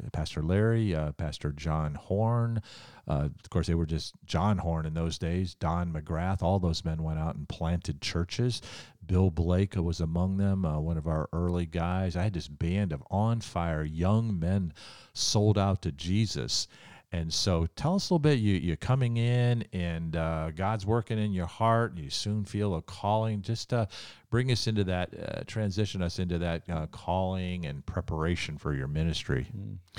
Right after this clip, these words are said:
Speaker 2: Well, before I went into the doors of that key bank, I saw John Horn. He was just a little tyke back then,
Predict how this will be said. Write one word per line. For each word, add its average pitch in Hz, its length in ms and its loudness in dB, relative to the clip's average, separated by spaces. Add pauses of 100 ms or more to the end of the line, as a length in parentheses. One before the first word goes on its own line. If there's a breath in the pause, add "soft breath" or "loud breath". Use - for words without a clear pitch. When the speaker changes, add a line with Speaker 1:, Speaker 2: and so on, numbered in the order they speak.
(340 loud breath)
Speaker 2:
Well, 139 340 4 (100)
before 160 380 0
I 165 40 6
went 156 320 2
into 127 300 -2
the 104 120 -2
doors 120 420 2
of 104 80 -4
that 104 220 0
key 139 240 0
bank, 101 380 -2 (140)
I 113 100 0
saw 147 300 2
John 95 360 -2
Horn. 87 300 -6
He 120 120 2
was 120 160 2
just 120 200 -4
a 110 40 -4
little 120 220 -2
tyke 95 360 -4
back 90 280 -2
then, 90 340 -2